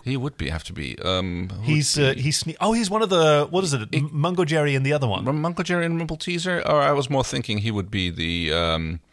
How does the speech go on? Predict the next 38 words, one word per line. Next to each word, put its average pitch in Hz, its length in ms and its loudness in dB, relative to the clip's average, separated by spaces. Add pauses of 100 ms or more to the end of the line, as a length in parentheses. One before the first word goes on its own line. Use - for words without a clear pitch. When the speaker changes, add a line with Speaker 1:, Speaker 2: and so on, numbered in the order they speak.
(440)
Speaker 1:
um, 110 100 2
Speaker 2:
'Cause 135 120 4
they're 160 100 4
Speaker 1:
Gra-, 127 100 6
Speaker 2:
little, 143 140 2
Speaker 1:
he 135 60 2
Speaker 2:
sort 156 160 0
of 127 40 -6
little 131 140 -2
scamps. 120 380 -4
Speaker 1:
can 175 60 0
either 165 200 2
have 139 160 0
him 113 100 -2 (100)
be 107 140 0
Growl 107 320 2
Tiger 90 680 -2
or 92 200 -2
maybe, 85 540 -2
Speaker 2:
He 73 80 -6
Speaker 1:
um, 82 200 0
Speaker 2:
doesn't 80 220 -4
have 76 160 -6
the 82 100 -12
authority. 78 760 -10 (260)
Speaker 1:
Growl 160 200 -4
Tiger, 95 300 -6 (220)
uh, - 20 2
Speaker 2:
Oh, 151 80 4
he'd 147 140 4
like 156 160 0
to - 60 -4
think - 200 -4
so. 117 220 2
So 131 200 2
Speaker 1:
he'd 120 80 0
Speaker 2:
yeah, 120 200 4
Speaker 1:
like - 40 2